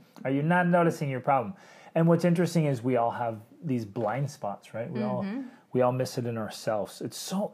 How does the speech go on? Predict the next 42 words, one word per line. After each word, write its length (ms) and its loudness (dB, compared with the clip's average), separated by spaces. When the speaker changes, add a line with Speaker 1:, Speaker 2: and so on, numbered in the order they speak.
Speaker 2:
isn't 260 0
it 100 -2
so 380 0
much 420 0
easier 520 4
to 160 -8
solve 440 0
your 140 2
neighbor's 480 -2
problems? 760 -8
Speaker 1:
Right. 280 -8
Speaker 2:
Right? 300 -4
<laughs> 180 -6
Speaker 1:
Exactly. 480 -4
Speaker 2:
You 140 6
can 160 2
see 320 0
all 340 4
the 180 0
faults 500 2
your 140 -4
family 320 -4
members 380 -2
are 80 -4
doing. 260 -4
You're 100 -4
like, 180 -6
"I 140 0
see 240 0
this 180 2
so 140 0
clearly. 480 0
Like, 200 -2
what's 200 -2
wrong 200 2
with 180 -4
you?" 160 -10
And, 360 2
and 100 0
we 80 4
all, 280 4
we, 140 -4